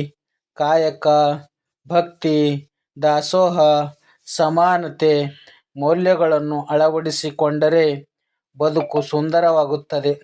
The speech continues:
ಶಿವಯೋಗಿ ಸಿದ್ದರಾಮೇಶ್ವರರು, ಅಂಬಿಗರ ಚೌಡಯ್ಯನವರು ನಮಗೆ ವಚನಗಳ ಮೂಲಕ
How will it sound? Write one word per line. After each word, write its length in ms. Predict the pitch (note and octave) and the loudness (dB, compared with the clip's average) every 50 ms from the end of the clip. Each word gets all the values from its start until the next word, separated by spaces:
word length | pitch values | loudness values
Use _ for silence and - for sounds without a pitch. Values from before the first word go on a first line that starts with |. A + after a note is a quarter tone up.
| _ _ _ _ _ _ _ _ _ _ _ _ _ - | _ _ _ _ _ _ _ _ _ _ _ _ _ -10
ಶಿವಯೋಗಿ 720 | - - E3+ E3+ E3+ F3 E3+ E3+ E3 E3 D#3 D3+ D#3 D#3 | -4 0 0 2 2 2 2 2 0 0 -2 -2 -4 -6
ಸಿದ್ದರಾಮೇಶ್ವರರು, 1200 | - - D#3+ D3+ D3 D#3 E3+ E3+ E3 D#3+ D#3 D#3 D#3+ D#3+ D#3 - - D#3 D3+ D3 D3 C#3+ D3+ D3 C#3+ C#3+ D3 - _ _ _ _ _ _ _ _ - | -6 -6 -8 -6 -2 0 2 2 2 0 -2 -2 -2 -2 -4 -2 -2 -2 0 0 0 0 0 0 -2 -4 -6 -12 _ _ _ _ _ _ _ _ -16
ಅಂಬಿಗರ 520 | C#3+ D#3 E3+ F3 F3 F3+ E3+ E3 D#3+ D#3 D#3 D#3 D3 | -12 -10 -6 -2 0 0 2 2 2 2 2 0 0
ಚೌಡಯ್ಯನವರು 1120 | - - D3+ D3+ D3+ D3+ D3 D3+ D#3 E3+ F3+ F#3 F#3 F#3 F3 E3 D#3 C#3+ D3 D3 D3 D3+ D3 C#3+ C#3 C#3 _ _ _ _ _ _ _ _ _ _ C#3 | 0 0 2 2 2 2 2 2 2 2 2 2 0 -2 -2 -2 -2 -2 -4 -4 -4 -4 -4 -6 -6 -10 _ _ _ _ _ _ _ _ _ _ -12
ನಮಗೆ 340 | C#3 C#3+ C#3+ C#3+ C3+ D3 D3 | -8 -6 -6 -4 0 0 2
ವಚನಗಳ 640 | C#3+ D3 D3 C#3+ - F#3+ F#3+ F#3 F3 D#3 D#3+ D#3 D#3 D3+ | 2 2 0 0 -2 -2 0 0 2 2 2 2 2 2
ಮೂಲಕ 440 | D3+ D3 C#3+ C#3+ C#3+ D3 C#3+ - | 0 0 0 0 2 0 0 0